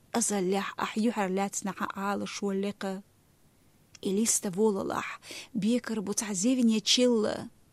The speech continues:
Ахцаа адешанза хақиялат аххара жайна. Ахдокка хегнака цюрика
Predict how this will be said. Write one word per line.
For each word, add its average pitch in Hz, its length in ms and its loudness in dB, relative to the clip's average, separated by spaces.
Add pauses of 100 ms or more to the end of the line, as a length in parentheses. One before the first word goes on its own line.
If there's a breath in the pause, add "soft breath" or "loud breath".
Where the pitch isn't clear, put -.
(500 loud breath)
Ахцаа 269 580 2
адешанза 233 800 2 (180 loud breath)
хақиялат 240 680 2
аххара 202 540 -2
жайна. 208 600 2 (720)
Ахдокка - 680 -2
хегнака 208 720 -2 (280 loud breath)
цюрика 285 560 2